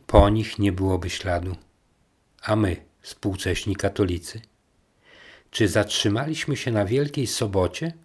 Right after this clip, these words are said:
Koniec, śmierć i nie ma Boga. Jeśli przejdę od soboty do wtorku, to nic nie zmieni się w moim życiu. Jak codziennie wstanę rano,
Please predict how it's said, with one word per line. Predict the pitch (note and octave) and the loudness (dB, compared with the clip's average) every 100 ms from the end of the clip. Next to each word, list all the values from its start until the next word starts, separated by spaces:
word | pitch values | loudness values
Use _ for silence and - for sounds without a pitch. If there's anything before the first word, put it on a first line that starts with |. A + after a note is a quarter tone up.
| _ _ _ _ _ _ | _ _ _ _ _ _
Koniec, | - C3+ F#2 E2 - - _ | 0 2 0 -4 -10 -16 _
śmierć | - - A2 A#2 C#3 D3 - | -10 -4 0 0 -2 -6 -8
i | - A#2 | -2 2
nie | A2 | 4
ma | G#2 F#2+ | 4 4
Boga. | F2+ E2 E2+ - _ _ _ _ _ _ _ _ _ _ _ _ _ _ - | 2 0 -4 -10 _ _ _ _ _ _ _ _ _ _ _ _ _ _ -6
Jeśli | - A2 | -2 -2
przejdę | - - D3 C3+ | 0 0 2 0
od | A2 - | -4 -4
soboty | - F2+ C#3 C#3 | -6 -2 -2 0
do | G#2 | 0
wtorku, | F#2 - B2+ G#2 F#2+ G#2+ F#2+ _ _ _ _ _ _ _ _ _ - | -2 -4 -6 -6 -6 -8 -8 _ _ _ _ _ _ _ _ _ -4
to | A2 | -2
nic | A2+ B2+ B2+ - | 0 0 -2 0
nie | A2 | 0
zmieni | - G#2+ G2 | 2 0 2
się | F#2 F2+ | 0 -2
w | |
moim | F#2 F2 F2 | -2 -2 -2
życiu. | E2 F2+ - - - _ _ _ _ _ _ _ _ _ _ _ _ _ - | -4 -6 -6 -16 -20 _ _ _ _ _ _ _ _ _ _ _ _ _ -4
Jak | A2+ | -4
codziennie | - A2 G#2 A2+ G#2+ F#2+ | 0 0 4 4 2 0
wstanę | - G2+ F#2+ F2+ | 0 0 2 2
rano, | G2 A#2 B2 A#2 | 2 2 0 -4